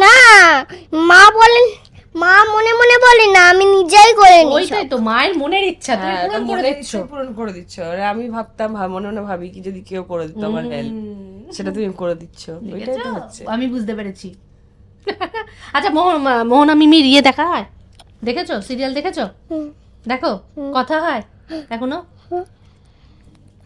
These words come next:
Speaker 1: মাঝে মাঝে, বেশি না।
Speaker 2: হ্যাঁ, এখন তো মানালি মিমি, তাই তো?
Speaker 1: হুম।
Speaker 2: আচ্ছা, বন্ধুরা কি বলছে, স্কুলের বন্ধুরা?
Speaker 1: ভালোই বলছে।
Speaker 2: স্কুল তো মান-, যাওয়া হয় না সেরকম রেগুলার।
Speaker 3: না।
Speaker 2: মিস তো করা হয়।
Speaker 1: স্কুল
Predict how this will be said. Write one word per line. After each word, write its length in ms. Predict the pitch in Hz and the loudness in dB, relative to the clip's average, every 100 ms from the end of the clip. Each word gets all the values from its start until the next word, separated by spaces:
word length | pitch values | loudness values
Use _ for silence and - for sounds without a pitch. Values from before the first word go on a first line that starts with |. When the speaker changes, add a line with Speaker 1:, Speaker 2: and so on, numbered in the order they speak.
| _ | _
Speaker 1:
মাঝে 280 | 302 294 339 | -10 -8 -6
মাঝে, 280 | 349 320 294 | -6 -8 -10
বেশি 280 | 277 277 294 | -12 -14 -12
না। 160 | 294 262 _ | -14 -16 _
Speaker 2:
হ্যাঁ, 440 | 202 185 180 175 175 170 - | -10 -10 -10 -14 -18 -20 -18
এখন 260 | 202 220 392 | -14 -10 -10
তো 120 | 415 494 381 233 | -6 -4 -4 -4
মানালি 320 | 226 269 269 | -4 0 2
মিমি, 220 | 247 214 | 0 -2
তাই 180 | 202 330 | -4 -8
তো? 140 | 339 185 - | -10 -14 -12
Speaker 1:
হুম। 240 | 349 302 285 277 _ _ _ _ _ _ _ _ - | -10 -8 -10 -14 _ _ _ _ _ _ _ _ -8
Speaker 2:
আচ্ছা, 140 | 320 311 | -6 -4
বন্ধুরা 300 | 381 392 415 | -2 0 2
কি 120 | 359 | 4
বলছে, 200 | 349 240 | 4 2
স্কুলের 260 | 240 294 311 | -8 -8 -8
বন্ধুরা? 320 | 302 311 349 415 _ _ _ _ _ _ _ _ | -6 -6 -6 -8 _ _ _ _ _ _ _ _
Speaker 1:
ভালোই 360 | 285 285 302 | -18 -14 -14
বলছে। 380 | 294 277 277 - - _ _ _ _ _ _ _ _ _ | -12 -14 -16 -20 -20 _ _ _ _ _ _ _ _ _
Speaker 2:
স্কুল 220 | - - 302 | -18 -10 -8
তো 120 | 285 311 | -8 -10
মান-, 260 | 254 226 | -8 -8
যাওয়া 220 | 208 208 208 | -8 -6 -6
হয় 160 | 202 190 | -6 -8
না 60 | |
সেরকম 300 | 185 196 190 208 | -10 -12 -10 -10
রেগুলার। 320 | 190 175 165 - | -10 -12 -16 -18
Speaker 3:
না। 220 | 180 175 156 160 _ - | -18 -18 -18 -20 _ -14
Speaker 2:
মিস 120 | 240 - | -12 -10
তো 60 | |
করা 200 | 233 202 | -8 -8
হয়। 180 | 185 175 - _ _ _ _ _ _ _ | -10 -14 -20 _ _ _ _ _ _ _
Speaker 1:
স্কুল 280 | _ - 330 | _ -6 -4